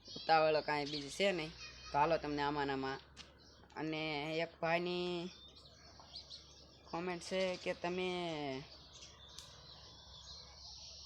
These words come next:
તમે કેટલાનો ફોન લીધો હતો?" તો મેં તો ફોન લીધો હતો, અત્યારે ફોન ચાલે એ લીધો હતો, તેર હજારનો ફોન લીધો હતો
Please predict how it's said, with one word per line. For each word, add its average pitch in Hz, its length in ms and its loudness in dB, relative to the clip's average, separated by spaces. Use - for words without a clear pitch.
તમે 185 320 2
કેટલાનો 185 540 2
ફોન 196 340 2
લીધો 165 440 6
હતો?" 127 300 0
તો 165 100 2
મેં 151 300 -2
તો 170 80 0
ફોન 160 260 -2
લીધો 156 260 0
હતો, 151 460 4
અત્યારે 156 260 2
ફોન 156 300 0
ચાલે 160 400 4
એ 156 220 0
લીધો 156 260 0
હતો, 151 300 2
તેર 160 280 2
હજારનો 135 320 -2
ફોન 180 220 0
લીધો 160 260 0
હતો 143 240 0